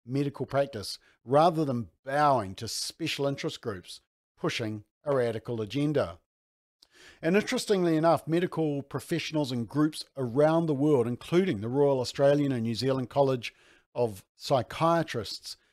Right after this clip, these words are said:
are sounding growing concern around the use of puberty blockers to treat young people with gender dysphoria because of the low certainty of the benefits but the significant potential for medical harm.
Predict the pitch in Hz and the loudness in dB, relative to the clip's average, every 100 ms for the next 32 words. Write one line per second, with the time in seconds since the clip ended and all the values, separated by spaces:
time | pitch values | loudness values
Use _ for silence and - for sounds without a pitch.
0 | _ - 143 - 165 160 143 131 101 139 | _ -8 -6 0 2 2 0 -2 -4 2
1 | 151 160 160 147 131 110 - 196 147 101 | 4 4 2 -2 -8 -6 -2 0 0 -2
2 | 123 135 127 120 131 147 - 101 _ - | -2 -2 -2 -2 -2 -2 -4 -12 _ -12
3 | 208 240 202 120 104 92 110 104 - _ | -6 -4 -2 -4 -6 -10 -10 -12 -14 _
4 | _ _ - 147 - - 131 - _ 123 | _ _ -12 -10 -6 -2 -2 -2 _ -2
5 | 143 139 123 101 120 101 135 131 113 104 | -2 0 -4 -4 -6 -6 -4 -4 -4 -8
6 | - 156 143 104 110 - 147 127 104 120 | -2 2 2 2 -4 -8 -6 -6 -4 -2
7 | 127 156 - - 113 101 98 107 107 _ | 0 0 -4 -8 -8 -8 -8 -8 -8 _
8 | _ _ - 123 107 104 156 156 120 113 | _ _ -8 -6 -6 -4 -2 -2 -4 -8
9 | - - _ _ - 139 135 - - 120 | -10 -20 _ _ -8 -6 -6 -6 -8 -4
10 | 127 151 160 180 175 175 165 139 104 - | -2 -4 -4 -6 -6 -12 -10 -8 -8 -10
11 | 117 - 127 120 107 - 98 - 156 139 | -12 -10 -6 -6 -6 -10 -8 -4 -2 -2
12 | 87 | -6